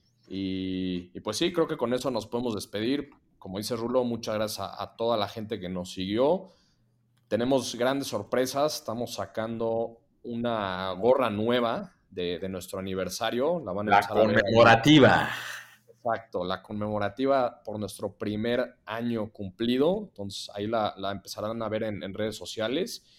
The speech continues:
Speaker 1: Y pues nada, pues muchas gracias a todos y seguiremos en contacto.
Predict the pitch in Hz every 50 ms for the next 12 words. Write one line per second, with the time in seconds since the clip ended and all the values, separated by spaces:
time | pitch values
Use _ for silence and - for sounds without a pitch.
0 | _ _ _ _ _ _ _ _ _ - 104 113 123 139 170 175 175 131 107 101
1 | 110 131 160 170 151 113 101 - - 98 - - 123 123 120 - 147 143 139 139
2 | - - 107 98 - - 131 135 143 156 175 185 185 185 - - - - _ _
3 | _ _ _ 101 98 95 92 92 90 92 - 101 92 98 104 117 123 120 117 101
4 | 90 101 98 95 - 117 113 - - 110 98 98 - -